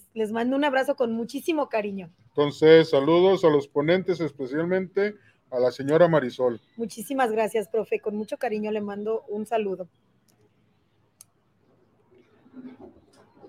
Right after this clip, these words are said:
Speaker 2: Adelante, Poncho.
Speaker 1: <laughs>
Speaker 2: Este, me, me quedé leyendo el, el texto.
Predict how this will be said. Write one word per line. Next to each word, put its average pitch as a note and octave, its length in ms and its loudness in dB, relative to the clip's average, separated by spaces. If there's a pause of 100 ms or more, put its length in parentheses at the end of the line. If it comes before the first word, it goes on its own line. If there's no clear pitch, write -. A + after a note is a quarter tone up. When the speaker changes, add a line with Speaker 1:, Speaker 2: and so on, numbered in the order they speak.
Speaker 2:
Adelante, E3+ 520 8
Poncho. A3+ 580 8
Speaker 1:
<laughs> F#4+ 40 -4 (580)
Speaker 2:
Este, D3 680 4
me, D3+ 240 -2
me D3 160 -2
quedé D#3+ 180 6
leyendo F#3 540 4
el, D3+ 160 0
el C3+ 240 -6
texto. F#3+ 420 0